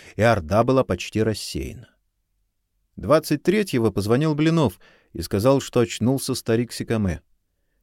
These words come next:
Также пояснил, что тот ведёт себя не агрессивно, даже дружелюбно, и всё повторяет одно слово: "Единственное". "А убить себя не пытался?"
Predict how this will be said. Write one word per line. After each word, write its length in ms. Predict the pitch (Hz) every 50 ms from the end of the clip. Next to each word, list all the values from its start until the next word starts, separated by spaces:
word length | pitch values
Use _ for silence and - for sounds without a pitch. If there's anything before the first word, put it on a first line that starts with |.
| _ _
Также 420 | - 101 113 117 113 110 113 123
пояснил, 640 | - - 139 139 143 - - 143 143 147 151 143 - _ _ _
что 320 | - - - - 113 107
тот 340 | 95 - - 120 139 - -
ведёт 380 | 123 131 131 117 117 120 -
себя 300 | - - 120 110 117 117
не 200 | 117 110 110 117
агрессивно, 920 | 120 - 131 127 113 120 123 117 - - - 98 101 98 101 107 107 98 - _ _ _ _ _ _ -
даже 380 | 73 80 113 120 113 113 127
дружелюбно, 760 | 113 120 131 123 131 170 180 196 202 - 90 92 92 92 90 - _ _ _ _
и 140 | - 98 110
всё 320 | - - - - 170 190
повторяет 540 | 180 - - - - 143 151 165 165 151 -
одно 280 | 131 127 127 143 143 131
слово: 500 | - - 135 139 135 117 107 104 90 - _ _ _ _ _ _ _ _
"Единственное". 1500 | - 76 80 78 78 117 135 131 110 101 117 156 160 139 101 - - - 95 95 92 92 90 90 87 87 85 85 82 80 - _ - _ _ _ _ _ _ _ _ _ _ _ _ _ _ _ _ _ _ _ _ _ _ _ _ _ _ _ _
"А 160 | 95 110 135
убить 320 | 160 165 160 214 190 -
себя 260 | - - 131 127 120
не 100 | 110 110
пытался?" 580 | 95 110 101 - 175 202 220 185 - - 87 -